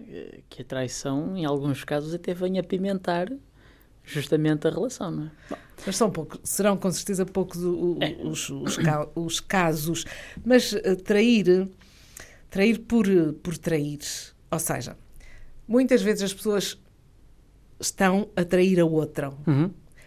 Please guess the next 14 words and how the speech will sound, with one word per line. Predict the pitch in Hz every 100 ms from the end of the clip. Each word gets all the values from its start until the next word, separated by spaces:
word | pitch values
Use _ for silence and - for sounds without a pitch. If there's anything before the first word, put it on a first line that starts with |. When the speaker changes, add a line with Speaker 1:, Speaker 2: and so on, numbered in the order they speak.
| - - _
Speaker 2:
Mas | - 247 226
a |
outra | 233 240 233
não | 240 240
sabe. | - 196 165 151
Ela, | 147 151 - _ - -
Speaker 1:
Pois. | 147 120 - -
Speaker 2:
só | -
quando | 170 185 170
ela | 185
descobre | 185 - - 185 185
que | 185
é | 180
traição. | 185 170 - 151